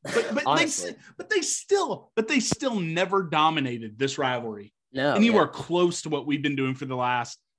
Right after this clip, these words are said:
Speaker 1: thirteen years or the last thirty. And, and it,
Speaker 2: Yeah.
Speaker 1: it, it just, just irks me. And again, I,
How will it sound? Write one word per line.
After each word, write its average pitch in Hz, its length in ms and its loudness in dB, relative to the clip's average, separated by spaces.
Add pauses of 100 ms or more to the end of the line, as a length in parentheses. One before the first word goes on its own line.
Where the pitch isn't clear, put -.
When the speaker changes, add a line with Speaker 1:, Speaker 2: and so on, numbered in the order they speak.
(140)
Speaker 1:
thirteen 190 460 0
years 160 300 -2
or 139 100 -6
the 135 100 0
last 131 340 -2
thirty. 113 380 -6 (720)
And, 156 180 2
and 147 300 -4
it, 143 140 -6
Speaker 2:
Yeah. 120 140 -4
Speaker 1:
it, 151 160 -2
it 156 100 -6
just, - 320 -6 (340)
just 170 240 -6
irks 135 380 -2
me. 107 200 -12
And 147 140 -2
again, 110 280 -6
I, 139 240 -2